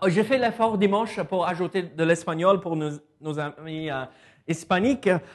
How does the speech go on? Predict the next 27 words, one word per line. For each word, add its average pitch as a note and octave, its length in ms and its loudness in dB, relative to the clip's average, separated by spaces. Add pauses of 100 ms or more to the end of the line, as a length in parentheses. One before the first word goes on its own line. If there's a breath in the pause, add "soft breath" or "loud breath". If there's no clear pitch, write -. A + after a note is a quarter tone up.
(120)
Et F3+ 160 4
ce G#3 140 -2
soir, A3+ 280 0
je G3+ 120 0
me G3 100 2
suis G3 160 -4
dit, G#3+ 160 2
on, G3+ 340 4
on F#3 40 2
va G3 140 2
travailler, G#3 560 4
euh, E3 360 4 (240 loud breath)
la F3 80 0
dextérité A3 840 2
à F3+ 200 0
trouver, G3+ 420 4
euh, E3 80 2
des E3+ 120 0
passages E3+ 420 -2
dans E3 120 0
la D#3+ 120 0
Bible. F#3+ 400 0 (320 soft breath)
Et F3+ 80 2
donc, G3 240 4
euh, G3 60 6
ce A#3+ 160 -2
soir, C4+ 480 4